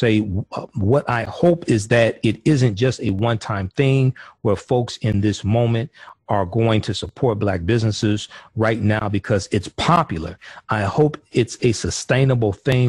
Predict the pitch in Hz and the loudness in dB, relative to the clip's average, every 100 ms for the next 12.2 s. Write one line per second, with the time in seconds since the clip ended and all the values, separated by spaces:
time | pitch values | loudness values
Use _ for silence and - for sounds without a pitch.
0 | 113 101 - - 123 120 - 113 101 98 | 2 0 -2 -2 0 0 -4 -2 -2 -2
1 | - 90 92 120 113 - 107 87 104 113 | -4 -4 0 0 0 0 0 0 0 0
2 | 107 92 - 139 139 135 131 - - - | -2 -4 -2 0 2 0 0 -12 -18 -4
3 | 120 107 110 101 131 170 160 - - 80 | 2 2 2 2 4 4 4 2 -2 -2
4 | - - - - - 107 104 95 113 147 | -4 -16 -20 -20 -10 -4 -4 -4 -2 -2
5 | - 175 165 - - 107 107 127 120 117 | 0 -4 -4 -6 -16 -8 -2 0 2 0
6 | 120 _ - 147 98 113 95 - 110 104 | -2 _ -18 -16 -4 -2 -2 -2 -2 -2
7 | 87 123 139 - - - _ - - 107 | 0 0 0 -4 -12 -18 _ -20 -8 -6
8 | 98 143 123 - 120 104 - 139 - 107 | -4 -4 -4 -4 -6 -6 -4 -4 -2 -10
9 | - 107 95 98 101 110 - 196 95 - | -8 -6 -6 -6 -6 -8 -2 -2 -2 -12
10 | - _ _ - 110 113 120 123 95 127 | -20 _ _ -8 -4 -4 -4 -6 -2 -4
11 | - 113 - 123 120 113 98 117 104 104 | -4 -8 -4 -6 -4 -8 -6 -6 -6 -4
12 | 113 | -6